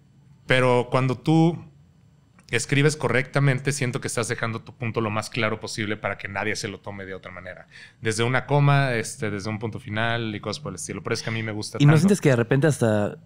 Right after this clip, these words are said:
Speaker 2: digo, en tú y yo, nos, creo que nos fascina Twitter, estamos ahí más clavados. No sé tú, pero yo estoy, paso mucho más tiempo ahí que en Instagram. Que hay como una tendencia de, a propósito, escribir mal.
Speaker 1: Ah, sí.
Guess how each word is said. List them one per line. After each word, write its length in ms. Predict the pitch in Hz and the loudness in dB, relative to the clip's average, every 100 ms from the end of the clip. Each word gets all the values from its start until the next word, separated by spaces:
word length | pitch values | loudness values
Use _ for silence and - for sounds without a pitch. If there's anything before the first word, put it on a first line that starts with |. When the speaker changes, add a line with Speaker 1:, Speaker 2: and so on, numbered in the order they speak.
| - | -2
Speaker 2:
digo, 280 | 123 123 113 | 2 4 4
en 300 | 107 107 101 - - - - 131 | 4 2 0 -8 -20 -20 -18 0
tú 220 | 143 143 | 4 6
y 80 | 120 | 6
yo, 160 | 120 113 - | 2 2 -2
nos, 300 | 104 113 - | -4 -2 -2
creo 120 | - | -2
que 60 | 117 | 2
nos 140 | 123 110 | 0 0
fascina 520 | 107 - 123 113 107 | -2 0 0 0 -2
Twitter, 240 | 107 110 | -4 -6
estamos 240 | 117 117 104 | -6 -8 -8
ahí 120 | 104 104 | -8 -8
más 220 | 113 110 - | -8 -8 -6
clavados. 340 | 104 104 104 | -6 -4 -4
No 60 | 110 | -6
sé 120 | 120 - | -8 -6
tú, 180 | 120 110 | -4 -4
pero 180 | 101 92 | -4 -4
yo 100 | 101 | -6
estoy, 220 | - 107 - 110 | -8 -10 -10 -8
paso 160 | 107 | -6
mucho 180 | 107 104 | -6 -6
más 120 | 101 | -8
tiempo 220 | 117 104 | -8 -6
ahí 140 | 95 90 | -8 -6
que 80 | 95 | -6
en 80 | |
Instagram. 400 | 104 104 92 85 - - - - - - - | -6 -6 -10 -10 -14 -20 -20 -20 -20 -20 -4
Que 80 | 127 | -2
hay 80 | 127 | 2
como 140 | 139 | 4
una 140 | 143 | 4
tendencia 580 | 139 117 117 123 135 131 | 4 2 2 0 2 2
de, 240 | 113 104 98 | 2 2 0
a 140 | 98 | 0
propósito, 720 | 104 98 131 135 113 - - _ _ _ _ - _ - | -4 0 0 0 -4 -10 -18 _ _ _ _ -20 _ -12
escribir 340 | 98 113 107 | -4 -2 0
mal. 200 | 107 147 - - - - - - | 0 -4 -8 -20 -20 -20 -20 2
Speaker 1:
Ah, 160 | 226 | 2
sí. 400 | - 208 147 - | 4 2 2 -4